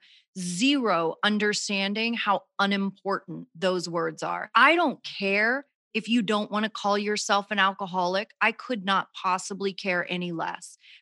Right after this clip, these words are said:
because that's not the important <laughs> detail. The important detail is that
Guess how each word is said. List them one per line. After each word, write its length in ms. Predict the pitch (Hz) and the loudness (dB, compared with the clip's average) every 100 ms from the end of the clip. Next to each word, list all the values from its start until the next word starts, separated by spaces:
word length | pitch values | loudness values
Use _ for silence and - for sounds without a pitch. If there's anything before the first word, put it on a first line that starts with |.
| - | 0
because 540 | 254 247 226 254 247 | 0 0 0 0 2
that's 300 | 226 220 - | 2 0 0
not 240 | 214 214 - | 0 0 0
the 260 | 214 214 208 | -4 -6 -4
important 760 | 202 - _ 202 - 196 170 160 | -6 -8 _ -2 -2 -4 -8 -4
<laughs> 0 | |
detail. 680 | 233 240 - 226 196 170 - - - - | -2 2 6 6 6 2 -2 -6 -8 -2
The 100 | 247 | 2
important 520 | 240 240 294 311 302 | 2 0 0 0 2
detail 680 | 254 349 - 247 214 208 233 | 4 4 4 4 6 6 4
is 160 | 254 226 | 0 0
that 160 | 247 | 0